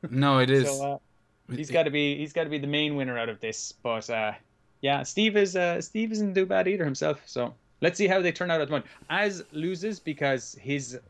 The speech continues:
Speaker 1: picture hasn't been updated in about a week. So,
Speaker 2: Yeah. Get a grip,
Speaker 1: um,
Speaker 2: Az.
Speaker 1: doesn't, it looks the least impressive so far.
Speaker 2: I get you. I get you. And I, I echo your sentiments with King. Uh, but yeah, there you go, guys. That's the end of the drunk tank.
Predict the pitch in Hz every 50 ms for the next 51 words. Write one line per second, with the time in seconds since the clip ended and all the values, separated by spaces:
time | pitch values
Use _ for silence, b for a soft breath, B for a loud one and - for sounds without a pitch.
0 | - - - - - - 143 139 - 160 156 143 127 - 135 127 123 117 123 120
1 | 117 - 127 117 117 117 113 110 104 110 104 104 101 104 101 - - - - -
2 | 123 110 98 92 92 92 98 - - - - 147 135 131 131 120 104 101 98 98
3 | 98 95 92 90 - - - - _ _ - 117 110 120 117 - 123 123 135 135
4 | - - - 120 113 113 107 - 110 - - 110 - - - - - - 98 -
5 | - - - - - _ _ - 143 131 120 113 104 - - 113 - - 120 127
6 | 127 127 131 131 135 135 139 135 131 123 131 135 131 127 120 110 - 135 131 135
7 | 143 127 135 139 135 135 131 131 - 120 120 117 - - 120 117 - 120 107 98
8 | 98 B B B B B B B B B B B B B B 180 165 160 160 160
9 | 160 160 156 139 135 180 175 175 190 240 233 - - - 151 151 147 147 143 147
10 | 143 143 135 143 139 135 135 131 147 147 139 - 175 165 160 151 147 139 135 131
11 | 131 147 143 135 135 135 - 147 135 131 123 -